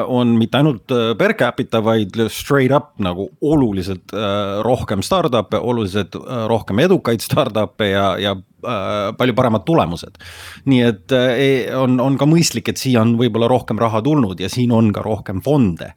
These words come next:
Ähm, kuigi ma pean tunnistama, et noh, äh, üha rohkem ma näen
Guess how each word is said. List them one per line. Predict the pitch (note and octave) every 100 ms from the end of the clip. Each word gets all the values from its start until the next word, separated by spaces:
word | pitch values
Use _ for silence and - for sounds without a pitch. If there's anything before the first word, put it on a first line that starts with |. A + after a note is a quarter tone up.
| - - - - -
Ähm, | A#2 A2 G#2 A2+ G#2
kuigi | C#3+ B2+
ma | B2 B2+
pean | B2
tunnistama, | D3 E3+ - B2+ A2 G#2+
et | A#2
noh, | A2+ - _ -
äh, | A2+ A2 G#2+ G#2 G#2 G2 A2 A#2+ A#2+ - - _ _ _ D#3+
üha | C#3 C#3+ A2
rohkem | C#3+ D3+ - G#2+ G2+
ma | G#2+
näen | A#2 G#2 F#2